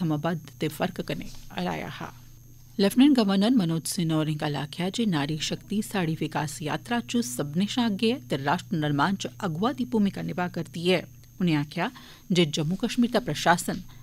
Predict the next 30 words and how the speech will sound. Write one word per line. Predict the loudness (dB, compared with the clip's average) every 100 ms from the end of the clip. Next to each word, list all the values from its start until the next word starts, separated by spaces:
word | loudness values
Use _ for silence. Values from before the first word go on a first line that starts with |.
| 0
महिलाएं | 4 4 4 4 6 4
दी | 4 2
अगुवाई | 4 4 2
च | -6 -4 -2
विकास | 2 2 0 -4
पक्खी | -4 -4 -2
ध्यान | 0 0 -2 -10 0
केंद्रित | 4 6 4 0
करदे | -2 2 4
होई | 2 0 -12 -14 -2
पूरी | 2 2 2
निष्ठा | 0 2 2
कन्नै | 2 2 2 -2 -6 -2
लैंगिक | 4 4 4 0 2
बरोबरी | 4 4 2 0 0 -2
यकीनी | 4 6 6
बनाने | 6 4 4
गित्तै | 2 -2 -2
बी | -2
समर्पित | 0 2 2 0 -4 -6
ऐ। | -10 -14 -18 -12 0
लेफ्टिनेंट | 0 2 0 2
गवर्नर | 2 2 2 0
होरें | 0 -2 -6 -8 2
अट्ठ | 2 4
मार्च | 2 2 4
गी | 4
मनाए | 4 4
जाने | 4 2 2 0
आह्ले | -2